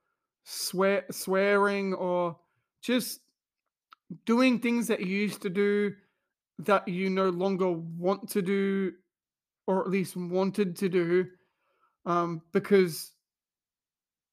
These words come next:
you're different. You're a different person now, right?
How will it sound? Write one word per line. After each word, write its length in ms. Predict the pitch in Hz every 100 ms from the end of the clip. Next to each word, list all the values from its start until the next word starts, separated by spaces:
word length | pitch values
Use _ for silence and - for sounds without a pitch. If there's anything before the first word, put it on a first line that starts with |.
| _ -
you're 180 | 190
different. 460 | 165 226 - - - -
You're 140 | 185
a 80 | 170
different 340 | 214 214 180
person 420 | - 202 196 -
now, 260 | - - 185
right? 280 | 214 196